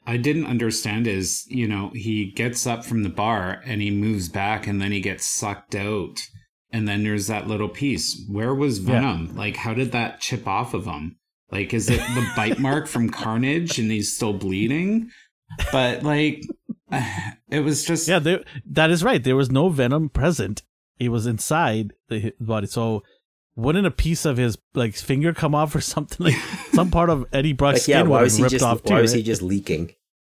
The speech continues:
Speaker 3: And I know they,
Speaker 2: <laughs>
Speaker 3: like,
Speaker 2: He's just leaking
Speaker 3: <laughs>
Speaker 2: black
Speaker 3: Yeah.
Speaker 2: flu-, fluid.
Speaker 1: Uh,
Speaker 3: I'd be like,
Speaker 1: sir,
Speaker 3: "Oh,
Speaker 1: are you
Speaker 3: he, he,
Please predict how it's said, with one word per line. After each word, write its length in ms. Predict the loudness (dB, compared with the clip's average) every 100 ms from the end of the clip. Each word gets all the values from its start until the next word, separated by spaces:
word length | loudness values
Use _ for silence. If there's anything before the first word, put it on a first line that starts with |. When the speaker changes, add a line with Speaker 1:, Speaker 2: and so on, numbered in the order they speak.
| _ -20 -2
Speaker 3:
And 240 | 2 4 4
I 180 | 4 6
know 220 | 8 8
they, 180 | 6 4
Speaker 2:
<laughs> 20 |
Speaker 3:
like, 100 | 4
Speaker 2:
He's 120 | 6
just 160 | 4 4
leaking 420 | 2 4 4 2
Speaker 3:
<laughs> 40 | 2
Speaker 2:
black 240 | 2 2
Speaker 3:
Yeah. 80 | 0
Speaker 2:
flu-, 320 | -2 -6 -6
fluid. 540 | -2 0 0 -2 -6 -10 _ _ -20 -20 -20 -20 _
Speaker 1:
Uh, 40 | 4
Speaker 3:
I'd 160 | 6
be 80 | 8
like, 140 | 8 10
Speaker 1:
sir, 200 | 10 10
Speaker 3:
"Oh, 240 | 8 8
Speaker 1:
are 60 | 8
you 200 | 6
Speaker 3:
he, 60 |
he, 60 | 6